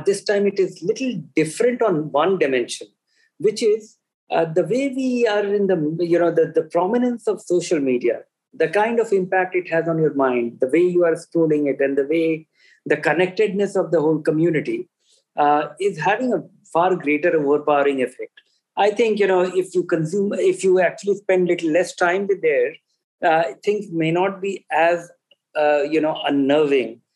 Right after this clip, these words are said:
Till two thousand two, the market barely, uh, moved in, in a meaningfully, uh, was able to reach a level of four thousand point at, uh, on Sensex, uh, in next ten years. But since then,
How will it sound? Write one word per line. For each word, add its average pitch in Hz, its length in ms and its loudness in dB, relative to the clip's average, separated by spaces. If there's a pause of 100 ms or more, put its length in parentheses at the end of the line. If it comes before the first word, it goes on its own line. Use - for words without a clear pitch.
(380)
Till 254 200 0
two 226 140 -2
thousand 160 480 0
two, 135 260 0
the 156 100 2
market 170 480 0 (200)
barely, 214 580 -2 (460)
uh, 160 280 2
moved 160 460 0
in, 156 440 -2 (140)
in 170 120 2
a 165 80 2
meaningfully, 160 840 2 (420)
uh, 147 320 2 (360)
was 160 280 0
able 160 320 0
to 147 400 -2
reach 180 300 0
a 170 80 4
level 139 360 2
of 147 200 0
four 156 160 2
thousand 151 460 -2
point 147 340 0
at, 156 260 -2 (160)
uh, 151 160 2 (140)
on 147 100 -8
Sensex, 170 680 -2 (420)
uh, 143 240 2 (100)
in 147 200 2
next 151 300 -2
ten 185 220 2
years. 123 400 -2 (320)
But 202 160 0
since - 500 -4
then, 160 460 0